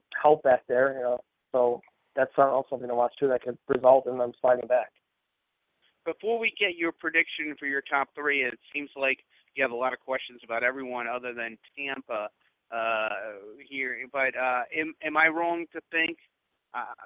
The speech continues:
Speaker 2: that the Detroit Red Wings are a surefire lottery team this year?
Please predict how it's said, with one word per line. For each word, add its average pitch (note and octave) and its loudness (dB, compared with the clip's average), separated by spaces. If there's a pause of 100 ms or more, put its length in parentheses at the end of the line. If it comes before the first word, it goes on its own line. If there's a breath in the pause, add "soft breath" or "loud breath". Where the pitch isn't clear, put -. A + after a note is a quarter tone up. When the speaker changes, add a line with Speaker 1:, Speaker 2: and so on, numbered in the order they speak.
Speaker 2:
that C3+ 0 (120)
the B2+ -6
Detroit C#3 -4
Red C#3 -2
Wings C#3 -8 (180)
are B2 -4
a - -14 (120)
surefire B2+ -2
lottery A#2+ -4
team C#3 -10
this C3+ -14
year? D3 -10